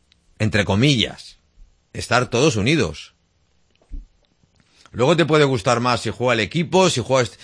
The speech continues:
si este jugador tiene que, este futbolista está bien, este está mal, si hay que fichar a este, hay que fichar al otro. Esas son cosas que, aun estando entre los cuatro primeros,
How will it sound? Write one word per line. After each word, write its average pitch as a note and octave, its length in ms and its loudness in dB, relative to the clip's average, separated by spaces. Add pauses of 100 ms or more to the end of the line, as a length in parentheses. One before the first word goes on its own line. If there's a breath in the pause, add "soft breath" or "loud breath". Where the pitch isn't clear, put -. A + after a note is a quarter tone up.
(180 loud breath)
si B2 100 0
este B2+ 160 2
jugador B2 360 2
tiene A#2+ 180 -2
que, G#2+ 160 -2 (160)
este A2+ 300 -6
futbolista A#2 460 -2
está G#2 200 -2
bien, D3+ 240 0
este C3 160 -4
está G#2+ 200 -4
mal, D#3+ 420 4 (340 loud breath)
si A2+ 560 0
hay A#2+ 100 2
que B2+ 120 0
fichar A#2 320 0
a B2 100 4
este, D3+ 160 0
hay C#3+ 60 0
que C#3 80 0
fichar A#2 280 -2
al A2 140 2
otro. F3 500 2 (640)
Esas A2+ 220 -2
son C#3 180 2
cosas D#3 560 0 (720)
que, A#2 380 0 (380)
aun B2 240 4
estando E3+ 840 6 (1500)
entre B2+ 300 2
los A#2 160 2
cuatro D#3+ 280 4
primeros, C3+ 680 0